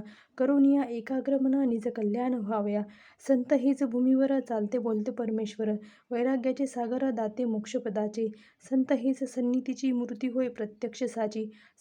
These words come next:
संत भव्य कल्याणाची पेट आहे विबुध हो. या संत चरित्रास श्रवण करा श्रावकास, आजवरी ना कवनास संतांनी या दगा दिला. ईश्वरी तत्वांचे वाटाडे संत हेची रोकडे, हे अमोघ ज्ञानाचे ते गाडे भरले असती प्रत्यक्ष.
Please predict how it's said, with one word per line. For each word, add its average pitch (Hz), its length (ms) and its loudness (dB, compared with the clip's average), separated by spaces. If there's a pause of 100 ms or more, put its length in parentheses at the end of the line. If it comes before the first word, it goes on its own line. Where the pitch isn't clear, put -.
संत 254 240 2
भव्य 254 340 2
कल्याणाची 240 680 -2
पेट 220 320 -2
आहे 233 300 -2
विबुध 226 460 -2
हो. 220 300 -2 (300)
या 269 100 2
संत 262 280 0
चरित्रास 254 680 -4
श्रवण 233 380 -4
करा 233 300 -6
श्रावकास, 208 520 -4 (440)
आजवरी 269 420 4
ना 269 140 6
कवनास 233 460 -2
संतांनी 233 720 0
या 247 100 0
दगा 208 280 -2
दिला. 208 240 2 (480)
ईश्वरी 285 380 0
तत्वांचे 277 540 0
वाटाडे 247 480 0
संत 240 320 -2
हेची 220 360 -2
रोकडे, 214 380 2 (400)
हे 269 60 2
अमोघ 269 400 4
ज्ञानाचे 262 520 0
ते 262 160 -2
गाडे 247 340 0
भरले 226 340 -2
असती 226 280 -4
प्रत्यक्ष. 214 580 -6